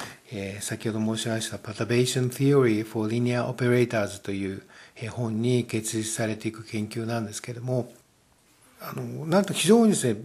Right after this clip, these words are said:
読んでみて驚いたのは非常に読みやすいんですよ。ものすごく読みやすいです。で、明晰です。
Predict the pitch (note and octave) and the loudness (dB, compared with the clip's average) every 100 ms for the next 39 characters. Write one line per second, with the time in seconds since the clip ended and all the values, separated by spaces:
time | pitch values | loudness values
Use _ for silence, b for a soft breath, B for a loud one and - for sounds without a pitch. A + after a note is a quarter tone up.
0 | - D3+ F3 A3 E3 A2 G#2+ G#2 G#2 C3 | -8 2 4 6 6 2 0 -4 -2 0
1 | D3 C#3 C3+ F#2+ G#2 - B2 G3+ F3+ D#3+ | 2 2 -2 -6 -6 -2 2 6 6 6
2 | F#3+ F#3 G3 F#3 C#3+ G#2+ - A2 F#2+ - | 6 4 4 4 4 0 0 -2 -2 -6
3 | B B A2+ A#2 F3+ B3 G3+ D3 B2+ B2 | B B -2 2 4 4 4 6 4 2
4 | A#2+ G2+ F#2+ - - - - _ _ _ | 0 -2 -6 -14 -16 -16 -18 _ _ _
5 | _ - A#2+ B2 C#3 C3+ A#2 A#2 - - | _ -6 0 6 6 4 2 0 -2 -6